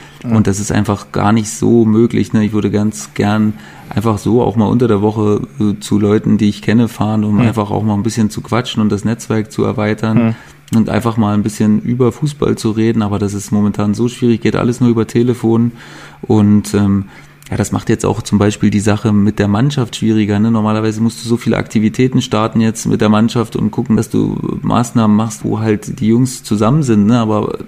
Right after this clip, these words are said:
Speaker 2: auch nicht möglich durch Corona. Also es gibt so viele, es gibt so viele Unwägbarkeiten, die man, die man jetzt gerade beachten muss.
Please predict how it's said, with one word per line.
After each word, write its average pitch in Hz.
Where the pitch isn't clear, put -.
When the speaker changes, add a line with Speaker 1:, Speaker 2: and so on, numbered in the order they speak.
Speaker 2:
auch 151
nicht 143
möglich 107
durch 107
Corona. 104
Also 101
es -
gibt 104
so 151
viele, 135
es -
gibt 113
so 123
viele 123
Unwägbarkeiten, 120
die 110
man, 110
die 110
man 110
jetzt 107
gerade 107
beachten 107
muss. 113